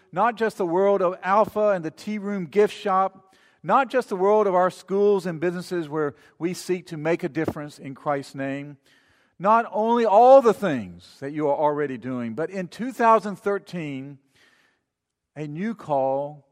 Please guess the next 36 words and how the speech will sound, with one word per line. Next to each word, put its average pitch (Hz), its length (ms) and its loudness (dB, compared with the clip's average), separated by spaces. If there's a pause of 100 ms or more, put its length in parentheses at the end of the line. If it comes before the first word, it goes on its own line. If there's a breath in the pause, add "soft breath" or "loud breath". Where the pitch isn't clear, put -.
call 202 460 -2
to 196 220 -10
impact 190 760 -8
Somerville 165 1000 -4 (800)
in 170 200 -10
Jesus' 156 440 -10
name 87 360 -18 (1500)
and 117 100 -12
in 110 120 -10
a 107 60 -12
new 104 200 -14
way. 87 320 -20 (840)
We 160 100 -6
can, 190 160 -6
of 185 80 -6
course, 196 340 -2
do 208 280 -4
this 202 280 0
individually 185 840 -2
as 135 180 -4
we 135 200 -8 (240 soft breath)
make 175 240 -2
our 175 160 0
own 185 240 -4
covenant 180 600 -4
with 165 240 -6
the 165 100 -8
Lord 156 280 -2
or 151 60 -2
respond 165 540 -4
to 151 80 -10
that 143 220 -4
covenant 147 400 -6
with 139 140 -12
the 135 80 -10
Lord. 131 400 -6